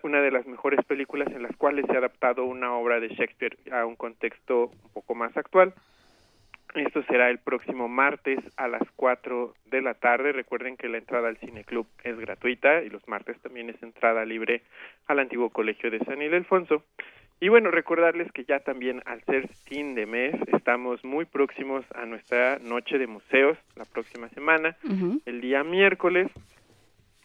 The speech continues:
Speaker 1: Y para ese miércoles, bueno, además de nuestras visitas guiadas para conocer el edificio y los murales, el anfiteatro Simón Bolívar o la sillería del coro de San Agustín,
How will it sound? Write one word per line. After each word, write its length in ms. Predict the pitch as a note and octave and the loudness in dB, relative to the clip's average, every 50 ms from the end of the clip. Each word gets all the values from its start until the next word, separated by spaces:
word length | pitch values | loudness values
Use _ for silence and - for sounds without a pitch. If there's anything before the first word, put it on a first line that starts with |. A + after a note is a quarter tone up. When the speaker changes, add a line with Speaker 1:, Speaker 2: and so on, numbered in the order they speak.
| _ - _ | _ -18 _
Speaker 1:
Y 200 | - D#3 E3+ F3+ | -6 -4 -4 2
para 260 | F3 F#3+ F3 D#3+ C#3+ | 4 4 6 6 6
ese 220 | C#3 C#3 - D#3+ D3+ | 4 4 2 0 0
miércoles, 480 | C#3+ C#3 C3+ B2 - D3+ D3+ D#3 D3+ | -2 -4 -6 -4 -2 -2 -2 -2 -2
bueno, 220 | C#3 C3+ B2 A#2+ A#2 | -4 -4 -4 -4 -4
además 360 | A2+ A#2 A#2 B2 B2 B2 B2+ | -4 -4 -4 -2 -2 -2 -2
de 80 | C3+ | -4
nuestras 400 | C3 B2 A#2+ - - A#2+ A#2 A2 | -4 -6 -8 -8 -8 -8 -8 -8
visitas 400 | - A#2 - - A2+ - B2+ B2 | -8 -8 -8 -8 -4 -2 -2 -2
guiadas 400 | A#2 A#2 B2+ C3 C3 B2+ B2 - | -2 -2 0 2 2 2 2 0
para 240 | - - B2 A#2+ A2+ | -2 -2 -4 -4 -4
conocer 460 | - A2+ G#2+ A2 G#2 - - A#2+ A2+ | -6 -8 -10 -10 -12 -6 -6 -2 -2
el 120 | A#2+ A#2 A2 | -2 -2 -2
edificio 720 | G#2+ G#2 G#2 - - C#3 C#3 C#3 C3 - C3+ B2 A#2 A#2 | -4 -6 -8 -6 -4 -2 -2 -2 -2 -4 -2 -2 -2 -2
y 60 | A#2+ | -2
los 200 | A#2 A2 G#2+ - - | -4 -6 -10 -10 -12
murales, 480 | A2 A2 A#2+ B2+ C3 C3 B2+ A#2 A2 | -6 0 4 6 6 6 4 2 -2
el 160 | G2+ A2 A2 G#2+ | -2 -4 -6 -6
anfiteatro 440 | - - A#2+ - B2 A#2 C3 A#2+ A#2 | -8 -10 -4 -4 -2 -2 -2 -4 -8
Simón 280 | - A#2+ A#2+ A#2 A#2 | -8 -12 -12 -12 -8
Bolívar 400 | A2+ A#2 A#2 B2+ C3+ C3 B2 A#2+ - - - - - - - - _ _ | -6 -4 -2 0 2 4 2 2 0 -4 -12 -18 -20 -20 -20 -20 _ _
o 100 | - C#3 | 0 2
la 120 | B2+ A#2+ | 4 4
sillería 420 | A#2 A#2+ B2 A2+ A2+ A2+ B2 A#2+ A#2+ | 2 2 0 -2 -4 -2 0 0 0
del 160 | C3 C3 B2 | 0 -2 -2
coro 220 | - C3 A#2+ B2+ | -2 0 2 2
de 120 | B2+ B2+ B2 | 2 0 0
San 180 | - D3+ D3 D#3+ | -2 -2 0 0
Agustín, 420 | E3 F#3 G3 F3+ - - F3 E3+ | 0 0 0 -2 -2 -4 -4 -4